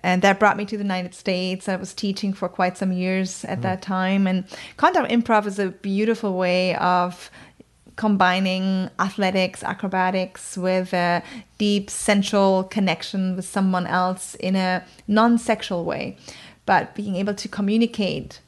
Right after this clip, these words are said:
Speaker 1: with the body, non-words, just the body speaking. And I still love it. I don't go very often these days, but there are plenty of jams around the Bay Area. And every once in a while, I, I really, um, get the draw and I go back and I dance. And it's,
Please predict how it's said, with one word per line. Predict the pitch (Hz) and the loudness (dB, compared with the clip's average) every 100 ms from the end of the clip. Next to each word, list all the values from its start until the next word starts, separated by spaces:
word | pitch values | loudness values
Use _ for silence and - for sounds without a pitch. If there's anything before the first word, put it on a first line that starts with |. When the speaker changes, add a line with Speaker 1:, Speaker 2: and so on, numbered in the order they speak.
| - | -4
Speaker 1:
with | 214 | -2
the | |
body, | 196 175 214 208 - | 2 2 2 -2 -4
non-words, | 190 214 240 208 190 185 185 185 - | 2 4 4 4 2 2 2 -2 -10
just | - 226 | -8 -6
the | - | -2
body | 208 202 208 | 2 2 2
speaking. | 202 - 233 233 208 | -6 -4 -4 -2 0
And | 208 | 2
I | 220 | 0
still | - - 254 | 0 2 4
love | 240 214 | 6 4
it. | 160 175 - | 0 -4 -4
I | 220 | 0
don't | 254 | 0
go | 233 220 | 2 2
very | 220 202 | 2 0
often | 170 190 240 240 | 0 -2 -2 -2
these | 254 233 | -2 0
days, | 262 277 262 - - - - _ | 0 0 -4 -12 -18 -20 -20 _
but | - 220 | 0 4
there | 226 226 | 6 6
are | 226 233 233 | 6 6 2
plenty | 233 233 233 233 226 | -2 -2 -2 0 -2
of | 208 | -2
jams | 208 202 208 208 | -2 -2 -2 -2
around | 202 196 196 | -2 0 0
the | |
Bay | 196 180 185 | -2 -2 -2
Area. | 202 208 214 220 208 - - | 0 2 2 2 -2 -6 -6
And | 196 190 | -2 0
every | 190 190 185 | 2 0 0
once | 190 196 196 | 2 0 2
in | |
a | 190 | 2
while, | 190 190 180 | 4 4 4
I, | 180 175 - - - - - - | 0 0 -4 -16 -20 -20 -14 -2
I | 185 | 0
really, | 185 196 190 190 185 | 2 4 4 4 2
um, | - 185 185 185 | 2 2 2 0
get | 190 185 | 0 0
the | |
draw | 180 190 180 180 | 0 4 6 4
and | 180 | 2
I | 180 | 0
go | 180 180 | -2 0
back | 175 170 180 | 2 2 0
and | 175 | -4
I | 175 | -4
dance. | 175 175 170 175 175 | -2 -2 -2 -4 -4
And | 190 | -4
it's, | 190 - | -4 -8